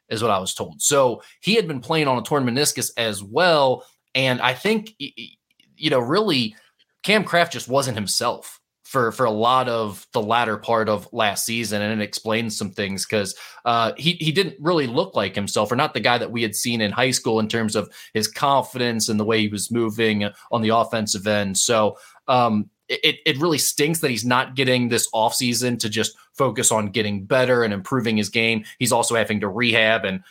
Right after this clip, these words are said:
and quite honestly, right now, it's a lot of just trying to get healthy and stay off of the, the leg al-, altogether. So I think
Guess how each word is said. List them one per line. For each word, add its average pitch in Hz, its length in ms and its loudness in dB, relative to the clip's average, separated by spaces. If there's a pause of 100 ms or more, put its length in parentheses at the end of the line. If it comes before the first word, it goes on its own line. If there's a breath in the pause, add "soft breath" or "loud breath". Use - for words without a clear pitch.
(100 soft breath)
and 120 100 -4
quite 123 160 4
honestly, 113 260 0
right 104 220 0
now, 113 260 4
it's 98 120 -4
a 107 40 2
lot 101 220 2
of 95 100 -8
just - 360 -2 (280 soft breath)
trying 123 220 2
to 107 60 -6
get 110 160 -4
healthy 117 340 2
and 98 140 0
stay 113 240 2
off 110 280 0
of 101 300 -6 (320)
the, 98 280 0
the 110 180 0
leg 98 340 2
al-, 101 180 0
altogether. 101 560 0
So 110 380 4 (400 loud breath)
I 143 120 4
think 165 440 0